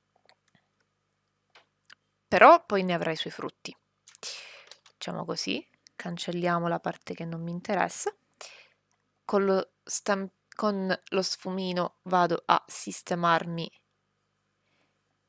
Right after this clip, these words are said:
questa cosa, così lo unisco al resto. Anche di qua,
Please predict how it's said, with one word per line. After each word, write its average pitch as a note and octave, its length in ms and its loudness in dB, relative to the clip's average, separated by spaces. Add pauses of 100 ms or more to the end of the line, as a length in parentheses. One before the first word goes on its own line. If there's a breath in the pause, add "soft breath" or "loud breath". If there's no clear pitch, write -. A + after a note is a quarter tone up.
(280)
questa - 380 -10
cosa, - 420 -2 (360)
così F3+ 340 -6
lo F3 320 4
unisco F3 720 -4
al E3 220 -4
resto. E3 560 -4 (1600 soft breath)
Anche E3 260 -12
di D#3+ 180 -12
qua, - 400 -8